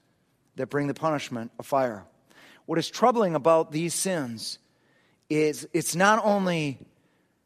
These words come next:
it, they're, they're sins of omission. That whenever you didn't walked past the, the, when I was naked, you didn't clothe me. When I was hungry, you didn't feed me. When,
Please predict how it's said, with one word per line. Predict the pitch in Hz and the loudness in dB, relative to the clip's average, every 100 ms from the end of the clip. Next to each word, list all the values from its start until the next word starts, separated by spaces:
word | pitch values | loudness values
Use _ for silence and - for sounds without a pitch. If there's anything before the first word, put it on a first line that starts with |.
| _ _ _ _ _ | _ _ _ _ _
it, | 156 160 | -6 0
they're, | 175 165 170 | 2 2 2
they're | 165 | -2
sins | - 208 170 | 0 -2 0
of | 165 | -2
omission. | 180 156 165 - 123 - _ _ _ _ _ _ _ _ _ _ | -2 -4 -4 -4 -6 -12 _ _ _ _ _ _ _ _ _ _
That | 147 156 | -2 0
whenever | 165 175 208 202 | 2 4 6 6
you | 185 | 2
didn't | 170 180 175 - _ _ _ _ _ _ _ _ _ _ _ _ | 0 0 0 -6 _ _ _ _ _ _ _ _ _ _ _ _
walked | - 143 185 180 - | -4 4 6 4 -2
past | - 190 180 170 - | 0 4 4 2 0
the, | 147 - | 0 0
the, | 143 165 | 0 -2
when | 143 175 | 0 0
I | 175 | 2
was | 185 160 - - | 2 0 -6 -2
naked, | 165 202 226 170 143 | 6 6 6 0 0
you | 151 | -2
didn't | 156 156 | -2 -6
clothe | - 180 196 143 | -2 2 2 2
me. | 135 | -2
When | 131 | -2
I | 151 | 0
was | 156 | 0
hungry, | - 220 233 196 165 | 0 2 4 4 2
you | 147 | 0
didn't | 143 160 | -2 -6
feed | - 190 185 | -4 -4 -2
me. | 147 135 | -2 -2
When, | 156 151 | -2 -2